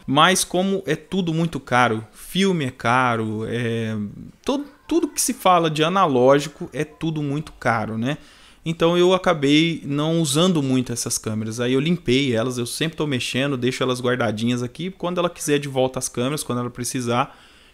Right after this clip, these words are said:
eu levo pra ela de volta. Então, é... eu tava dando uma olhada nessas câmeras e, inclusive, tem um modelo da Nikon também analógico, né? Que eu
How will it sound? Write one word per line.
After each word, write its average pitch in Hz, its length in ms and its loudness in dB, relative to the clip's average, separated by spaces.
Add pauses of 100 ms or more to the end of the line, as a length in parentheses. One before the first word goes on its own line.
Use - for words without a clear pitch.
(100)
eu 143 100 0
levo 139 280 2
pra 135 160 2
ela 139 160 4
de 147 100 -4
volta. 107 380 0
Então, 180 580 2
é... 156 540 2
eu 190 140 4
tava 226 220 0
dando 233 200 0
uma 233 100 2
olhada 170 340 0
nessas 143 320 -4
câmeras 165 640 -2
e, 208 380 -2
inclusive, 190 460 0
tem 175 260 0
um 175 240 -2
modelo 147 400 0
da 147 160 -2
Nikon 143 460 0
também 113 400 -6
analógico, 117 640 0
né? 131 140 -6
Que 131 120 -10
eu 127 140 -4